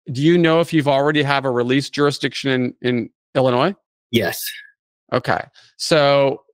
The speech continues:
Speaker 1: we have to find the address for the Department of, is it the D O J? Yeah. Uh, no, it's the court. I'll find it for you and I'll send it to Karen. Karen, could you, you should have my contact information,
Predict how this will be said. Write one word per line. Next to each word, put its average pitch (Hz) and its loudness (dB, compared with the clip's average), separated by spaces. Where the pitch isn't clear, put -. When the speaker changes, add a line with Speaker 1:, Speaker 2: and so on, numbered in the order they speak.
Speaker 1:
we 156 2
have 170 0
to 160 -2
find 143 -2
the 123 -2
address 135 0
for 131 0
the 123 -2
Department 131 -2
of, 113 -4
is 113 -8
it - -4
the 110 -6
D 131 -2
O 135 0
J? 143 0
Yeah. 131 0
Uh, 95 -16
no, 135 2
it's - -4
the 139 -2
court. - -2
I'll 196 2
find 175 0
it 160 0
for 160 2
you 156 2
and 139 0
I'll 131 0
send 127 -2
it 123 -6
to 113 0
Karen. 127 -2
Karen, 202 0
could 151 -2
you, 170 -2
you 175 2
should 226 2
have 190 0
my 156 2
contact 135 -2
information, 151 0